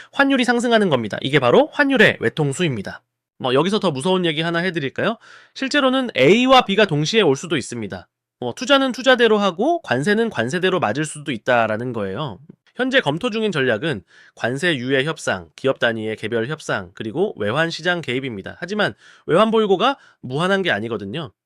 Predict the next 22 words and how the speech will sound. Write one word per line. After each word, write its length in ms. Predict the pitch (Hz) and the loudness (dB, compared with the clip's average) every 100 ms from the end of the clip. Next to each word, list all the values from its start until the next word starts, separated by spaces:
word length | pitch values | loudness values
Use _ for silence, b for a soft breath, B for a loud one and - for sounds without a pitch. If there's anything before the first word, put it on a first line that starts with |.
| _ _ | _ _
자, 200 | 107 - | -14 -14
이제 360 | 110 117 113 107 | -12 -10 -10 -12
쓴소리 420 | - 147 143 135 | -12 -14 -10 -10
좀 140 | 127 127 | -10 -10
하겠습니다. 520 | 139 - 104 95 _ _ _ _ | -12 -14 -18 -20 _ _ _ _
이번 200 | 139 196 | -8 -6
관세 320 | 180 135 175 226 | -6 -6 -6 -8
위기가 320 | 190 190 196 | -10 -10 -10
처음이 340 | 220 233 214 | -10 -12 -10
아니에요. 500 | 101 117 117 98 156 _ | -10 -10 -12 -14 -16 _
그리고 300 | _ 120 123 | _ -14 -10
앞으로도 480 | 104 - 127 117 220 | -10 -10 -12 -8 -10
계속 360 | - 113 131 113 | -10 -12 -12 -12
이런 240 | 123 123 | -12 -12
일이 340 | 113 120 196 214 _ | -12 -12 -14 -16 _
반복될 340 | 113 117 117 | -16 -12 -12
겁니다. 380 | 107 95 90 98 _ _ _ _ | -14 -16 -20 -20 _ _ _ _
네, 200 | 117 104 | -4 -4
이제 200 | 139 156 | -2 -4
자유무역이 520 | - 147 214 220 202 | 2 4 4 2 2
아니라 180 | 170 151 | 0 -2
철저한 560 | 160 214 190 190 285 | -4 -6 -2 -2 -2